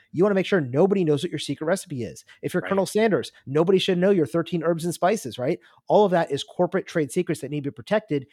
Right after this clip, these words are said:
Speaker 1: and they are under highly guarded lock and key using these types of dual authentication or dual authorization systems. So that's kinda my, my look at this when we talk about separation of privilege here.
Speaker 2: Yeah, uh, I think, I think that all makes sense. I think it, it's helpful.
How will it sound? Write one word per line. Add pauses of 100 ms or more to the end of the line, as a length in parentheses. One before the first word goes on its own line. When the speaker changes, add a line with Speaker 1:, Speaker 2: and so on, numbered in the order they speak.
(160)
Speaker 1:
and
they
are
under
highly
guarded
lock
and
key (160)
using
these
types
of
dual
authentication
or
dual
authorization
systems. (220)
So
that's
kinda
my, (160)
my
look
at
this
when
we
talk
about
separation
of
privilege
here. (500)
Speaker 2:
Yeah, (320)
uh,
I
think,
I
think
that
all
makes
sense.
I
think
it,
it's
helpful.